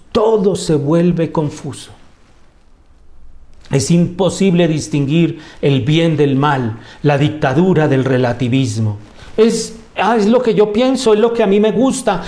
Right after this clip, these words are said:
es lo que yo creo, es lo que a mí me hace bien.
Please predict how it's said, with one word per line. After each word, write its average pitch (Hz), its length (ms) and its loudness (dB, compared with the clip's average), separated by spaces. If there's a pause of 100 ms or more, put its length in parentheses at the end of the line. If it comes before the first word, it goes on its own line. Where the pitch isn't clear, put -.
es 220 140 2
lo 247 160 6
que 233 140 2
yo 214 180 4
creo, 233 540 2 (1000)
es 214 100 6
lo 226 120 6
que 233 140 4
a 190 40 2
mí 208 140 2
me 233 140 4
hace 233 260 2
bien. 254 460 0